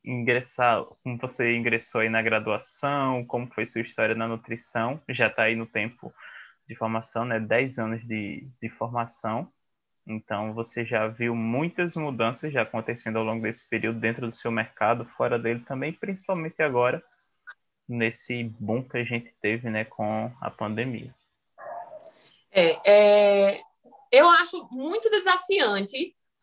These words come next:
Speaker 2: ah, nós como adolescentes, ainda na fase da adolescência, de escolher uma profissão. Algumas vezes a gente já tem realmente essa profissão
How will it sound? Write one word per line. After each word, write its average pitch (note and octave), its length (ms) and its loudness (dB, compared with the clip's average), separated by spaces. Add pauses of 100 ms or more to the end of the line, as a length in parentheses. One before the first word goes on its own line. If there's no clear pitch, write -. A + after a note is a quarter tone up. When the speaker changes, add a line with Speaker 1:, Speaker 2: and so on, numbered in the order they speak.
(200)
Speaker 2:
ah, G3+ 540 8
nós B3 260 2
como C#4 260 2
adolescentes, C4 720 4
ainda A#3+ 140 0
na C4+ 160 2
fase B3+ 260 2
da B3+ 80 0
adolescência, B3 340 0
de A#3 80 -6
escolher C#4 380 8
uma C4+ 180 6
profissão. F#3 580 0 (380)
Algumas A#4 340 8
vezes D#4+ 260 4
a E4 40 -4
gente D#4 120 -2
já E4+ 140 4
tem D4 320 0
realmente B3+ 480 0
essa A#3+ 140 2
profissão G#3 720 2